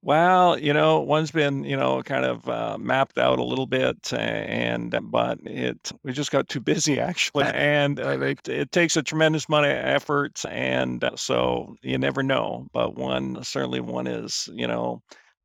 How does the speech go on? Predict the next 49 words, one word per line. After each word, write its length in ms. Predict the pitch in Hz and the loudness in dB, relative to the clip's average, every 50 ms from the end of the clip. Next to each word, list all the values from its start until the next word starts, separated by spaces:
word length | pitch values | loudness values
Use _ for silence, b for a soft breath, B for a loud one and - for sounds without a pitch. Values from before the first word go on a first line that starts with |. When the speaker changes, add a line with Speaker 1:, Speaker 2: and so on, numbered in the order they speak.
| _ _ | _ _
Speaker 1:
on 180 | - 127 131 131 | 2 2 2 2
a 60 | 127 | 2
drawing 500 | 117 127 131 135 139 139 143 143 139 127 | 2 4 4 6 6 6 6 4 4 2
board. 540 | 117 127 127 127 127 127 127 127 127 120 127 | 2 2 4 6 6 6 4 4 2 0 -4
You 100 | 127 123 | -4 -2
know, 160 | 123 123 120 | 0 0 -2
if 120 | 120 - 123 | -2 -4 -8
it 60 | 113 | -2
gets 220 | - 127 120 - | -2 -2 0 2
off 240 | 135 123 127 123 - | 4 4 4 2 2
the 100 | - 120 | -2 -6
drawing 340 | 107 123 120 120 120 120 117 | -2 -2 0 0 0 0 0
board, 280 | 113 123 123 123 120 | 0 0 0 0 -2
we'll 140 | 120 120 117 | -2 -6 -4
see, 380 | 113 - - 131 127 123 120 - | -4 -4 -4 -4 -4 -4 -4 -4
see 220 | - - - 131 120 | -6 -6 -4 -4 -4
in 80 | 117 | -4
the 80 | 117 117 | -4 -6
future. 560 | - - 117 113 - - - - 127 123 123 | -8 -8 -8 -8 -8 -10 -14 -12 -16 -16 -16
So 400 | - - - - - - - - - _ _ _ _ _ _ _ _ _ | -12 -10 -8 -8 -6 -8 -8 -10 -12 _ _ _ _ _ _ _ _ _
<laughs> 220 | 139 - _ _ _ | -14 -14 _ _ _
Speaker 2:
Well, 160 | 101 101 101 | 0 2 4
we'll 140 | 101 104 110 | 4 2 2
keep 240 | - - 131 127 - | 2 0 0 2 2
an 80 | 123 113 | 2 2
eye 160 | 113 120 123 | 4 4 4
out 200 | 113 113 110 - | 2 2 0 -2
for 300 | - - 117 110 117 123 | -2 0 2 4 4 4
it, 300 | 131 123 - - - - - | 2 0 -4 -6 -6 -8 -4
and 460 | - 98 92 92 95 92 90 90 90 - - _ | -2 -2 0 0 0 0 -2 -4 -6 -8 -8 _
we 140 | 117 113 | 0 0
appreciate 560 | 110 107 - 127 113 - - 110 101 101 - - | 0 2 2 0 0 0 0 -2 -2 -2 -2 -4
you. 80 | 104 | -4
Thank 280 | 95 - 117 107 98 - | -4 -4 -4 -4 -4 -6
you 60 | 101 | -8
for 120 | - - | -6 -6
joining 400 | 101 90 107 110 127 131 135 135 | -4 0 0 2 2 2 2 2
us. 180 | 131 120 - - | 2 2 0 0
And 120 | - 107 95 | 0 0 0
to 80 | - | 0
all 140 | 131 147 165 | 0 0 0
our 120 | 147 117 107 | -2 -2 -2
viewers 380 | 104 117 131 135 131 117 - | -2 -2 0 0 0 -2 -2
and 120 | 131 107 104 | -2 -2 -2
listeners, 680 | 113 120 - - 113 107 107 104 - - - - - _ _ _ _ _ _ _ _ _ _ _ _ _ _ _ _ _ _ _ _ _ _ | -2 -2 -4 -4 -2 -2 -2 -2 -4 -6 -6 -8 -12 _ _ _ _ _ _ _ _ _ _ _ _ _ _ _ _ _ _ _ _ _ _
if 220 | 143 170 - - | -2 -2 0 0
you're 200 | 135 123 117 110 | 0 0 0 0
on 260 | - 123 135 131 120 | 0 0 2 2 2
the 340 | 107 113 107 101 101 98 98 | 2 2 2 2 0 0 -2